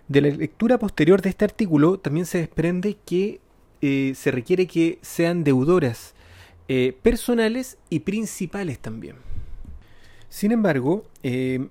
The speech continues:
veámoslo de esta forma, así como, eh, geografía de código, como dicen los profes civil. El mil seiscientos cincuenta y siete establece la regla general, ¿cierto? Que ambas tienen que ser recíprocamente deudoras, principales y personales.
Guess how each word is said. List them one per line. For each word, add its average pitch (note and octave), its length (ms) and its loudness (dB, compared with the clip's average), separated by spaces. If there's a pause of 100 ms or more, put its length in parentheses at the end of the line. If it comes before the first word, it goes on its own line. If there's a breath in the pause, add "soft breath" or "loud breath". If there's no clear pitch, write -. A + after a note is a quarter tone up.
veámoslo F#3+ 500 2
de F#3+ 80 4
esta F#3+ 160 -4
forma, A#2 380 0
así C3 180 -12
como, C#3 680 -4 (300 loud breath)
eh, C3 120 -8
geografía B2+ 420 -2
de C#3 60 0
código, D3 340 2
como B2+ 160 0
dicen C3+ 160 -4
los C3 100 -6
profes C3 280 -6
civil. A2+ 320 -4 (580 loud breath)
El C#3 200 2
mil E3 300 2
seiscientos G3+ 420 -2
cincuenta D#3 360 -2
y C3 60 -2
siete A3+ 480 -2
establece D3+ 480 -2
la C#3 100 2
regla D#3 280 -2
general, D3 420 0
¿cierto? G#3 500 -4 (460 loud breath)
Que C#3 260 -2
ambas G#3 340 0
tienen F#3 220 0
que D#3+ 120 -10
ser - 300 -2 (360)
recíprocamente G3+ 760 0
deudoras, F3 460 4
principales G3 520 0
y G#3+ 40 -2
personales. F3+ 640 -4